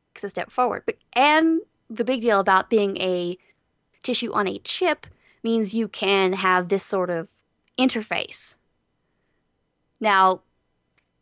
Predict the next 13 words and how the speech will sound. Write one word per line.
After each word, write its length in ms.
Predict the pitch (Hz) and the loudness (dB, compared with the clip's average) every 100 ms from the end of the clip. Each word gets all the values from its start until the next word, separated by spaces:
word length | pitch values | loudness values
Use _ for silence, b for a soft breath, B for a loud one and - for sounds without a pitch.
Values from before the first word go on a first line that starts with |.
| _ _ | _ _
not 220 | 226 233 | -2 2
only 280 | 254 254 240 | 2 2 -2
for 600 | 220 - 214 196 190 180 - | -6 -2 0 0 0 -2 2
building 360 | 247 247 254 220 | 4 4 2 -4
things 680 | - 175 175 226 240 - - _ _ _ _ | -8 -8 -8 -12 -14 -16 -20 _ _ _ _
to 100 | 214 | -8
help, 420 | 196 190 180 - - - _ _ _ _ _ - | 2 2 2 -4 -20 -20 _ _ _ _ _ -10
uh, 200 | 170 170 | -8 -6
put 180 | - | -6
in 80 | 208 | -6
the 80 | 190 | -4
body, 400 | 175 226 208 175 | 2 2 2 -2
but 400 | 185 196 185 - | 0 2 2 -2